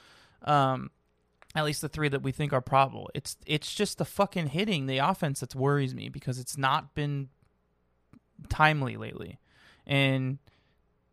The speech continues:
we keep stranding guys, and I can't say it enough. Said it, like, fucking twenty times in the past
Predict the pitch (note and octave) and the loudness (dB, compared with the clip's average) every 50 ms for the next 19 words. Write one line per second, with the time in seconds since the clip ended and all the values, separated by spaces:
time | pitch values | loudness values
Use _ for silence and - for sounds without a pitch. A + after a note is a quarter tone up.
0 | _ _ _ _ _ D#3+ D3 C#3+ - F3+ F3 - - - - E3+ E3 E3 D#3 C#3+ | _ _ _ _ _ -4 -4 -2 -2 -6 -6 -6 -6 -2 0 2 2 2 2 2
1 | C3+ C#3 C3+ B2 A#2 - G#2+ C3+ - - - A3 - C#3 C3 C3 - - E3 D#3 | 4 4 4 4 4 0 -6 -10 -12 -16 -16 -6 -2 0 0 0 0 0 -2 -2
2 | - - E3+ E3 D#3 D3 D3 C#3+ C#3+ B2+ - - - - - - D3 D3 C#3+ C3+ | 0 0 2 2 2 2 2 0 -2 -2 -4 -10 -16 -8 -4 -2 0 2 2 0
3 | B2+ - - - - D3 - C#3+ C3+ C3 - D#3 D#3 D#3 C#3 C#3+ C#3+ C#3 C3+ B2+ | -2 -2 -6 -6 -6 -6 -4 -4 -6 -2 0 0 0 0 2 2 2 2 2 2
4 | A#2+ B2 B2 - C3 B2 B2 C3 - | 0 -4 -4 -2 -2 -2 -2 -4 -10